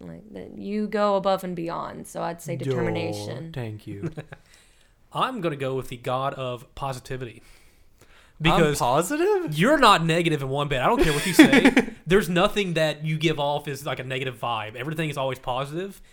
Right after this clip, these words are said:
Speaker 3: Even if you say you're disappointed, you don't like, you dislike something, it's positive. Like, there's,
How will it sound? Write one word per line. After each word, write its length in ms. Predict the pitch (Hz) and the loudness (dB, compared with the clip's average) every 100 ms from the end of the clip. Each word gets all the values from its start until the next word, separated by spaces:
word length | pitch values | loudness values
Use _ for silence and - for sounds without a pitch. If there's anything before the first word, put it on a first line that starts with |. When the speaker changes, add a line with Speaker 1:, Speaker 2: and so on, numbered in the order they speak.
| - | -4
Speaker 3:
Even 160 | 165 214 | 0 0
if 80 | 202 | -2
you 60 | |
say 120 | 160 180 | -2 -2
you're 140 | 143 | -4
disappointed, 560 | 120 - 143 156 190 190 - | -10 -8 -6 -4 -4 -8 -8
you 100 | 131 | -6
don't 180 | 113 | -4
like, 340 | 117 151 170 156 | -2 -2 -2 -8
you 60 | |
dislike 340 | 120 113 139 156 | -14 -10 -10 -8
something, 440 | 185 170 185 180 - _ _ _ _ _ | -8 -6 -8 -10 -18 _ _ _ _ _
it's 140 | 151 - | -6 4
positive. 600 | - 151 117 107 - - _ - _ _ - | 4 4 -6 -20 -20 -20 _ -20 _ _ -6
Like, 320 | 139 131 123 | -2 0 -2
there's, 340 | 139 151 147 | -2 -2 -4